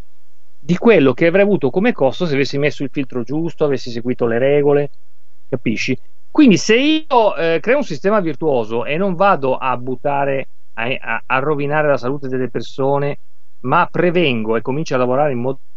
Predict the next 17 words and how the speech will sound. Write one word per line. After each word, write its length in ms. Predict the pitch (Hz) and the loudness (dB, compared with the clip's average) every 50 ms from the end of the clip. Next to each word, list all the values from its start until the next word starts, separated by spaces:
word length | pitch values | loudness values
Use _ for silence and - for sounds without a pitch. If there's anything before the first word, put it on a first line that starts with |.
| 131 127 | -6 -6
secondo 320 | 120 - 123 - 139 131 | -4 -4 -4 -4 -2 -2
una 100 | 127 120 117 | -2 -2 0
be-, 180 | 120 131 - - | 0 -2 -2 -2
una, 460 | 117 117 117 120 120 120 117 120 113 | -4 -4 -2 -2 -2 -2 0 0 -2
una 280 | - 120 123 123 120 120 | 0 -2 -2 0 0 0
miglior 320 | 127 127 131 139 123 - - | 0 2 4 2 2 2 0
pratica, 640 | - - 127 107 98 - - 110 - 131 143 156 - - - - - - | 0 2 2 2 0 -4 -6 -2 0 0 0 0 -4 -6 -8 -8 -2 2
in 140 | 175 208 | 2 4
realtà 320 | 240 302 311 - - 196 143 | 4 4 4 4 2 0 2
poi, 260 | - 190 151 143 - - | 2 2 2 2 0 -4
e 120 | - 165 | -6 -4
diminuendosi 520 | 151 180 196 202 208 247 302 320 220 - 170 | -2 0 0 2 2 2 0 0 0 -2 -2
il 60 | 143 | -2
costo 340 | - 165 180 - - 165 139 | 0 0 0 0 0 -2 -2
complessivo, 720 | - 147 139 - 143 135 - - - 127 110 107 113 127 | 0 -2 -2 0 -2 -2 -2 -2 -4 -4 -2 -2 -2 -2
diminuisce 580 | - 156 170 185 202 202 160 120 - - 131 139 | 0 0 0 2 2 2 2 0 -2 -2 0 0
anche 440 | 160 151 117 - - 117 113 - | 0 0 -2 -2 -2 -2 -2 -2